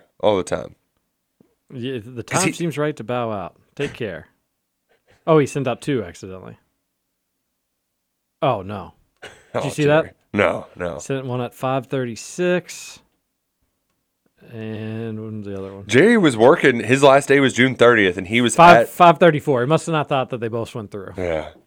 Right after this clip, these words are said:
Speaker 1: He was at a press conference, though, on June thirtieth, still asking, "How does that play on your mind?" God
Speaker 2: Wow.
Speaker 1: love him.
Speaker 2: Good, good for Jerry.
Speaker 1: Mm-hmm.
Speaker 2: Best of luck. Happy retirements, buddy.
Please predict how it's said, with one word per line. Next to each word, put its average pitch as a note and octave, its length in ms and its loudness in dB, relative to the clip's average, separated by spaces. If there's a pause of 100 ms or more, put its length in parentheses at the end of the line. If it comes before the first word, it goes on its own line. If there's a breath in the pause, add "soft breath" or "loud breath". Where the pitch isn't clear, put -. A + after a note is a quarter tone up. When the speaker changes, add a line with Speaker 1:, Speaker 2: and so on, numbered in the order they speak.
(480)
Speaker 1:
He C3 120 0
was E3+ 180 0
at B2+ 180 4
a B2 40 2
press A#2 280 2
conference, F#2 280 0
though, F2 160 2
on G#2 200 2
June F#2 220 -2
thirtieth, - 500 -12 (120)
still G#2 640 6 (640)
asking, F#2+ 440 0
"How F#2 120 4
does F#2 120 0
that F#2+ 160 -2
play G2 180 2
on E2 100 -6
your D2+ 100 -12
mind?" C2 320 -14 (840)
God G2+ 200 -4
Speaker 2:
Wow. C#2+ 60 -12
Speaker 1:
love D#2+ 160 -4
him. E2+ 300 -20 (380)
Speaker 2:
Good, E3 220 -6 (840 soft breath)
good B3+ 160 2
for A3+ 80 -2
Jerry. B2+ 460 0
Speaker 1:
Mm-hmm. G#2 300 -2
Speaker 2:
Best F#3+ 180 4
of D#3 100 2
luck. D3 280 4
Happy D#3+ 280 4
retirements, A#2 600 -4
buddy. A#2+ 300 -4